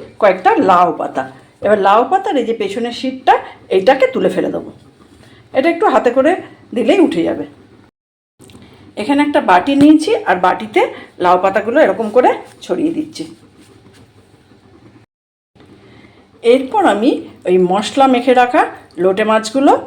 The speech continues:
সাজিয়ে সাজিয়ে দিয়ে দেবো। এইভাবে সব মাছগুলোই আমি দিয়ে দেবো।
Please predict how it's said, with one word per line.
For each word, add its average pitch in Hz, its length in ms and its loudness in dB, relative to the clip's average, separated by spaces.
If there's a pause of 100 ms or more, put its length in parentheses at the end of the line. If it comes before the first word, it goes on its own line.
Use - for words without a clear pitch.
(220)
সাজিয়ে 175 360 0
সাজিয়ে 196 260 0 (100)
দিয়ে 170 180 2
দেবো। 156 160 -2 (2750)
এইভাবে 214 260 0 (100)
সব 202 220 2
মাছগুলোই 208 520 2
আমি 254 120 0 (380)
দিয়ে 156 200 0
দেবো। - 160 -6